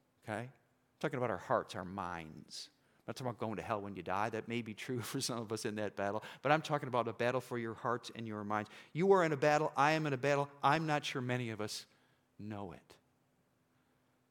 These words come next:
I'm not sure many of us know it. What I want to challenge us to do in the few minutes we have is this.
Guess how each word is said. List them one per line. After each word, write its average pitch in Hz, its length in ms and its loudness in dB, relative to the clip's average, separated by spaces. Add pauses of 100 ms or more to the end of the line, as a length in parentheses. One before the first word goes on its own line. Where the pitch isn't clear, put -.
(400)
I'm 113 140 -8
not 113 140 -8
sure - 180 -10
many 101 300 -8
of 95 120 -12
us - 280 -16 (400)
know 92 240 -8
it. - 100 -12 (1200)
What 120 120 2
I 139 60 6
want 175 200 0
to - 60 -4
challenge 165 380 0
us 147 120 0
to - 120 -10
do 135 200 -2
in 147 80 -2
the 123 80 -4
few 127 220 -6
minutes 123 280 -4
we 117 100 -6
have 110 220 -4
is 107 140 -10
this. 92 360 -8